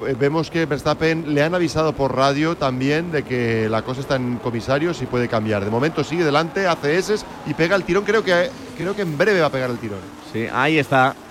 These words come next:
Speaker 2: ahí está. Bandera verde de nuevo, David.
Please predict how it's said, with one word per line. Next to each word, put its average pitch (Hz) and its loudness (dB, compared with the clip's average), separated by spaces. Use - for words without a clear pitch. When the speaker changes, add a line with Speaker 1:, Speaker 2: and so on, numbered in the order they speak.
Speaker 2:
ahí 160 2
está. 202 4
Bandera 170 2
verde 240 2
de 220 0
nuevo, 233 4
David. 151 4